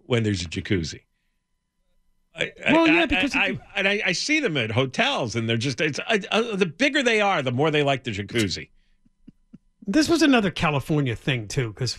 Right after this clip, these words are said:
Speaker 2: when I was growing up on the East Coast, we didn't really ever
Speaker 1: No, we
Speaker 2: see
Speaker 1: didn't.
Speaker 2: hot tubs or hear about them.
Speaker 1: No.
Speaker 2: And then I would see them in movies, and people would talk about 'em 'cause a lot of people in California had the backyard pool and the jacuzzi, and I'm like, "Oh, look at that, really popular.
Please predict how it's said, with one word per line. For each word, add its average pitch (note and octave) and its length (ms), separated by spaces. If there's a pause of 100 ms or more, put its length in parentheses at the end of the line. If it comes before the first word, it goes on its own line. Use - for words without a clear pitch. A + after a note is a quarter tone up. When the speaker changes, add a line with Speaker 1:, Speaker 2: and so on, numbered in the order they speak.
Speaker 2:
when B2+ 720
I C3+ 80
was C#3+ 140
growing C#3 200
up C#3 140
on A#2+ 80
the A#2 120
East A#2 140
Coast, A#2 360
we A#2+ 80
didn't A2+ 180
really G#2 280
ever A2+ 60 (160)
Speaker 1:
No, A2+ 180
we G2+ 60
Speaker 2:
see A#2 120
Speaker 1:
didn't. A2+ 140
Speaker 2:
hot A#2+ 180
tubs A#2+ 240
or A2 80
hear A#2+ 140
about G#2 280
them. G#2+ 140
Speaker 1:
No. G#2 180
Speaker 2:
And D#2+ 80 (600)
then D3 180
I D3 100
would C3 140
see F3 120
them C3 200
in A#2+ 100
movies, A2+ 480
and A2 100
people B2 200
would A2 120
talk B2 280
about A2+ 260
'em A2 80
'cause G#2+ 140
a - 20
lot A2+ 160
of A2 80
people A#2 220
in A2+ 60
California D3+ 580
had C3+ 160
the A#2 80
backyard B2+ 440
pool D3 240
and A#2+ 80 (160)
the A#2 80
jacuzzi, D3 440
and G#2+ 80
I'm A2 100
like, A2 220
"Oh, A#3+ 300 (260)
look F#3 120
at F#3+ 120
that, A#3 220
really C#3 180
popular. B2 500